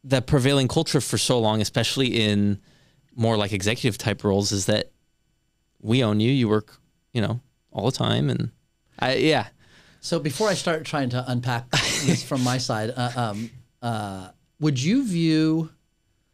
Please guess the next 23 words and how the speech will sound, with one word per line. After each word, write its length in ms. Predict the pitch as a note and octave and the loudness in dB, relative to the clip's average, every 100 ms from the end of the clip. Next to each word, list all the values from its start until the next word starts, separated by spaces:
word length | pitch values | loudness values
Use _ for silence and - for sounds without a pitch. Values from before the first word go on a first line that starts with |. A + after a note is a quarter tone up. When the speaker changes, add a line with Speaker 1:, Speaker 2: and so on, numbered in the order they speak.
| _ _ _ - | _ _ _ -8
Speaker 2:
a 140 | B2+ | -6
difference 580 | A#2+ C3 B2 B2+ A#2+ - | -4 -6 -6 -6 -6 -8
between 1000 | - B2 - B2 A#2 A#2 A2 A2 G#2+ G2+ _ _ _ _ _ - _ | -10 -12 -8 -6 -4 -4 -6 -8 -12 -14 _ _ _ _ _ -20 _
a 140 | C3+ B2 | -4 -4
farmer 580 | - C#3 C3+ A#2+ G#2+ B2+ - _ _ _ | -2 0 2 0 -2 -6 -10 _ _ _
who 160 | C#3+ C#3 | -2 0
owned 260 | C#3 D#3 D#3+ | 0 2 0
his 120 | C#3+ | 2
own 160 | C#3+ C#3 | 0 0
farm 500 | A2 G#2 G2+ C3 B2+ | -2 -4 -2 -4 -6
in 160 | A#2 A2+ | -4 -2
Nebraska 560 | A2 A2+ G#2+ - C3 B2+ | 0 -2 -2 -2 -4 -4
today 460 | - C3 F#2+ A#2 | -4 -2 -2 -2
in 140 | G#2+ G#2+ | -4 -6
twenty 280 | - A2+ A#2 | -4 -4 -2
twenty-two 560 | C3 A#2+ A#2 F#2+ A2 B2 _ _ _ - - - _ A#2 | -2 -2 -2 -6 -6 -10 _ _ _ -20 -20 -20 _ -2
and 360 | A#2 A2+ A2 | 0 -2 -4
worked 340 | B2+ B2+ B2 - | -4 -4 -4 -10
twelve-hour 580 | - C3+ C3+ B2+ A#2+ G#2+ | -2 0 0 0 0 0
days 560 | A2 G2 G2 G#2+ - - | 0 -2 -4 -6 -8 -6
working 360 | A2+ A#2 A#2+ A2 | -4 -2 -2 -2
his 140 | G#2+ | -4
farm, 420 | - F#2+ F#2+ B2 | -6 -6 -6 -8